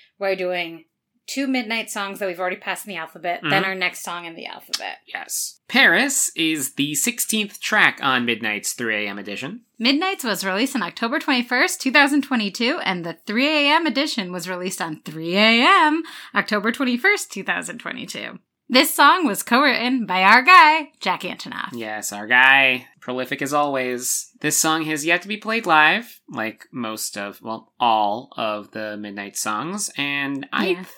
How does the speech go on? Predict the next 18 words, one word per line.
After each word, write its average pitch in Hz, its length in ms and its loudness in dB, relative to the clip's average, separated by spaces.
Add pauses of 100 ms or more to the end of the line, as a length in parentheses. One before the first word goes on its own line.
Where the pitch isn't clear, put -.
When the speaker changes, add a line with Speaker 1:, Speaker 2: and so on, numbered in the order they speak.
Speaker 2:
think 381 300 -6
this 277 180 -2
could - 180 -6
definitely 190 340 -4
be 147 120 -2
on 131 120 -2
the 113 40 -6
set 117 280 -4
list - 360 -10
for 117 140 -10
the 113 140 -6
Eras 101 280 -8
Tour. 85 400 -14
I, 123 200 -8 (120)
I 123 120 -10
think 139 240 -10
that 135 160 -12
this - 440 -8